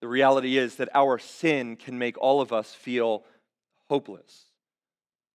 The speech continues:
especially when it has a grip on your soul and takes you further than you imagined it would take you, quicker than you imagined it would. It can be hard to look beyond it, our own failure,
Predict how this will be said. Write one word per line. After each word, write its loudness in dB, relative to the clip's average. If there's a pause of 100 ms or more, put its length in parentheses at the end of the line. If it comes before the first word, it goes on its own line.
(160)
especially 2
when 2
it -4
has 4
a -6
grip -2
on 0
your -4
soul 2
and -4
takes -8
you -10
further 0
than -6
you -4
imagined 0
it -6
would -12
take -8
you, -6 (760)
quicker -6
than -6
you -8
imagined -4
it -10
would. -4 (2500)
It -10
can -4
be -2
hard 4
to -14
look -6
beyond -2
it, -20 (1200)
our -4
own -2
failure, -2